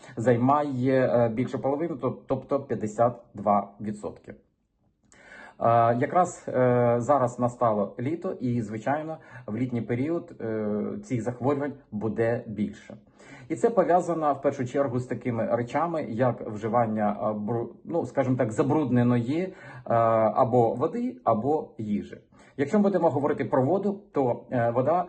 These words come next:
на сьогоднішній день мається на увазі. Це, звичайно, і річкова вода, тобто водойми, і це купання в водоймах, через які можна інфікуватися і вірусним гепатитом А, і різними вірусними захворюваннями іншими,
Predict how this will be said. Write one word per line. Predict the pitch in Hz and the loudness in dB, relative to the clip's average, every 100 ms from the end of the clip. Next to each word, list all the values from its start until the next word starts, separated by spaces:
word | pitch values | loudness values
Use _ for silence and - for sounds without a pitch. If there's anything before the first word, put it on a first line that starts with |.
| - _ | -8 _
на | 123 123 127 | 0 0 0
сьогоднішній | - 127 139 123 123 127 | -2 -2 0 -2 -2 -2
день | 110 131 113 | 0 -2 0
мається | 120 113 - | 0 0 -4
на | 113 | -6
увазі. | 110 104 98 101 | -2 0 0 -2
Це, | 104 151 | -6 -4
звичайно, | 113 117 117 107 104 107 | -4 -6 -4 -2 -4 -4
і | |
річкова | 123 123 143 143 202 | -6 -4 -4 0 0
вода, | 202 196 190 190 - - | 0 -2 -2 -4 -16 -12
тобто | - 143 156 | -8 -4 -2
водойми, | 139 143 156 170 160 139 | -2 0 0 0 0 -2
і | 127 | -4
це | 123 | -4
купання | 131 143 139 131 120 | -2 0 2 0 -2
в | 120 | -2
водоймах, | 123 127 123 113 - - - - | -2 -2 -2 -4 -8 -18 -14 -10
через | - 135 117 | -4 -2 0
які | 131 - 131 | -2 0 2
можна | 127 117 120 113 - - | 4 2 0 0 -2 -4
інфікуватися | 131 135 120 113 107 104 110 101 - | -2 -2 0 2 2 -2 -2 -4 -4
і | 165 | -4
вірусним | 165 151 135 123 | -2 -2 -4 -4
гепатитом | 135 123 123 127 120 | -4 -4 -4 -2 -2
А, | 123 147 151 - - | 0 2 2 -2 -4
і | 123 120 - - - | -2 -2 -4 -8 -2
різними | 123 120 117 117 | -2 0 0 -2
вірусними | 113 160 160 151 139 | -4 -4 -4 -4 -4
захворюваннями | 139 143 139 139 139 | -4 -2 0 0 0
іншими, | 147 131 127 131 123 117 | 0 0 0 0 0 0